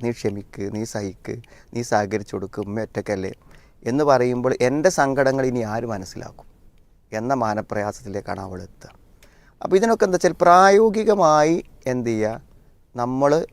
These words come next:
അതിലെന്ത് ചെയ്യാൻ പറ്റുമെന്നാണ് ആലോചിക്കേണ്ട കാര്യം. അപ്പോൾ അതിലൊരു കാര്യം എന്താണെന്ന് വിചാരിച്ചാൽ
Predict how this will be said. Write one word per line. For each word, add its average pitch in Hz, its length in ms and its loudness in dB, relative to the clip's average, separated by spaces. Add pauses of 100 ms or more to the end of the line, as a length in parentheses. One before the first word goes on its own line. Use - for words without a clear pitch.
(180)
അതിലെന്ത് 123 440 0
ചെയ്യാൻ 110 380 -2
പറ്റുമെന്നാണ് 98 540 -6
ആലോചിക്കേണ്ട - 580 -16
കാര്യം. - 340 -20 (800)
അപ്പോൾ 160 120 4
അതിലൊരു 196 380 8
കാര്യം 208 360 10
എന്താണെന്ന് 170 320 6
വിചാരിച്ചാൽ 139 480 0